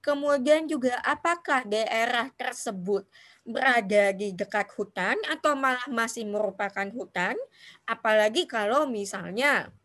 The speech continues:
eh, daerah tersebut ternyata merupakan daerah hutan kota atau paru-paru kota. Kalau gitu malah seharusnya tidak boleh itu ada aktivitas berupa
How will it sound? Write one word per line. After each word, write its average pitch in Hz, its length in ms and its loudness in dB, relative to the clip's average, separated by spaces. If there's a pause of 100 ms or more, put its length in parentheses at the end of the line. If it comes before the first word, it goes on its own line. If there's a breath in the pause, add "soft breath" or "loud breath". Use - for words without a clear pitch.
(1400 loud breath)
eh, 214 640 4
daerah 226 560 2
tersebut 262 480 -4
ternyata 254 640 0
merupakan 220 640 0 (160)
daerah 233 420 2 (480 soft breath)
hutan 277 400 0
kota 277 800 2
atau 247 260 -4
paru-paru 247 640 -2
kota. 233 320 0 (640 loud breath)
Kalau 202 240 4
gitu 214 240 4
malah 349 240 0
seharusnya 262 540 -2
tidak 254 260 2
boleh 220 400 4
itu 175 240 -4
ada 180 320 0
aktivitas 190 720 -2
berupa 185 720 -2